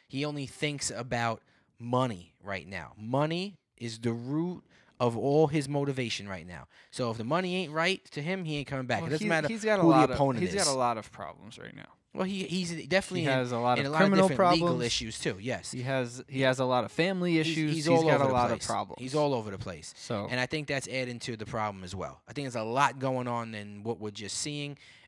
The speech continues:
Speaker 1: or, and we gotta take all of it into consideration. Maybe stepping away for a while is great,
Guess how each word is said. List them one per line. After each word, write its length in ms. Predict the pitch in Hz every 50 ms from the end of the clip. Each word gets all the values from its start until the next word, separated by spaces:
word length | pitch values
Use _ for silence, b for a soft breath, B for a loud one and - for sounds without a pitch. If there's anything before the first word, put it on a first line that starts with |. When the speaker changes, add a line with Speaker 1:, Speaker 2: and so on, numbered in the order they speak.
| b _
Speaker 1:
or, 260 | - 113 107 107 107 -
and 340 | 123 120 113 110 107 110 107
we 60 | 113
gotta 220 | 113 127 127 123
take 240 | 113 - 120 101 -
all 180 | 107 127 131 135
of 80 | 131
it 60 | 131 131
into 120 | 127 120
consideration. 640 | - 110 - - 131 123 113 117 117 113 - 117 117
Maybe 220 | 135 165 180 165
stepping 340 | 151 - - 160 - - 147
away 200 | 139 135 143 151
for 180 | 143 - 151 143
a 60 | 135
while 260 | 135 143 139 131 120
is 100 | 107 107
great, 380 | 104 113 131 139 156 170 -